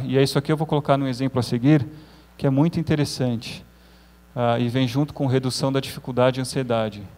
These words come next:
Então é isso aqui. Então isso aqui, ó, é um call to action, ah, ele não tem contraste de cores, mas ele tem um destaque forte. É um botão de destaque, você já sabe onde você tem que clicar na peça, você sabe que aqui é o botão que você tem que clicar, e o call to action é autoexplicativo.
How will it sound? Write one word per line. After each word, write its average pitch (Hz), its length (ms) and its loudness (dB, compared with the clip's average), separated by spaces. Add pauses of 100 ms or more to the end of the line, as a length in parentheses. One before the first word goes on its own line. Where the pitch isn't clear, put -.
(400)
Então 131 140 -2
é - 20 2
isso - 160 0
aqui. 131 300 0 (320)
Então 156 100 2
isso 180 140 4
aqui, 185 180 6
ó, 165 180 8
é 156 140 6
um 185 80 8
call 170 180 8
to 160 160 4
action, 180 400 8 (520)
ah, 127 600 10
ele 143 100 0
não 165 100 6
tem 185 160 4
contraste 147 600 6
de 127 80 -2
cores, 165 420 6
mas 139 180 2
ele 131 120 -2
tem 147 120 0
um 135 60 2
destaque - 340 0
forte. - 520 2 (600)
É 135 120 4
um 156 40 6
botão 165 280 4
de 143 80 0
destaque, 147 720 0
você 131 240 -2
já 147 100 4
sabe 170 380 4
onde 143 100 0
você - 80 -6
tem 135 140 -4
que - 80 -10
clicar 131 340 0
na 123 80 0
peça, 139 340 0
você 120 80 -6
sabe 135 240 -4
que - 120 -4
aqui 127 240 0
é 151 40 6
o 151 40 4
botão 127 240 2
que - 40 -6
você - 80 -4
tem 120 120 -6
que - 80 -12
clicar, 135 400 4
e 175 40 8
o 175 40 6
call 196 180 6
to 180 160 2
action 190 240 4
é 170 40 8
autoexplicativo. 170 840 0